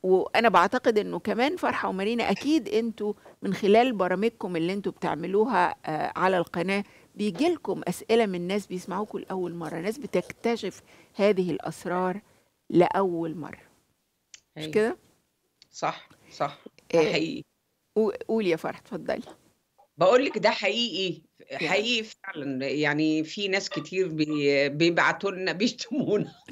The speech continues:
Speaker 1: طب يا مين ده؟ <laughs> ده لا يتغير. <laughs> يا.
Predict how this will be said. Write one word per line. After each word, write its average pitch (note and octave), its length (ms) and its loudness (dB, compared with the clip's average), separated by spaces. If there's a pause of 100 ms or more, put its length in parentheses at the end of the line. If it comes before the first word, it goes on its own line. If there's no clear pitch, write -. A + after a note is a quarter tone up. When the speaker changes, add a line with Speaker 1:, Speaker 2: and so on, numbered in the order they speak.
(400)
Speaker 1:
طب A#4+ 180 2
يا F#4 160 6
مين A#3+ 220 0
ده؟ D4+ 160 10 (280)
<laughs> - 300 -6
ده D4 100 12
لا G#3+ 420 10
يتغير. D4+ 600 8
<laughs> - 0 - (1500)
يا. - 260 8